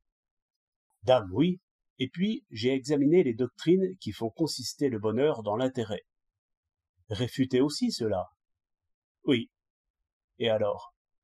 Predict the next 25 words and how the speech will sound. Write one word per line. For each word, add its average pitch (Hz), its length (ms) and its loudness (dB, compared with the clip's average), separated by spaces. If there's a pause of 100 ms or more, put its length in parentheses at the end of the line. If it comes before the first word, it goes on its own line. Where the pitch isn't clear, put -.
(240)
Et 127 100 0
alors, 185 460 2
j'ai 127 200 0
conclu 165 340 0
que 127 100 0
le 107 100 0
bonheur 123 380 2
était 139 260 0
dans 104 140 -2
l'exercice 120 680 -6
de 120 100 -2
nos 110 140 -2
facultés 135 500 -4
supérieures, 127 800 -4
scientifiques, 120 800 -8
esthétiques 123 800 -6
et 135 120 -2
morales. 101 380 -2 (1400)
C'est - 160 -2
très 139 180 -2
beau, 143 440 2
ami 101 180 -4
Jacques, 95 400 -6 (360)
mais 123 240 0
dis-moi, 131 520 2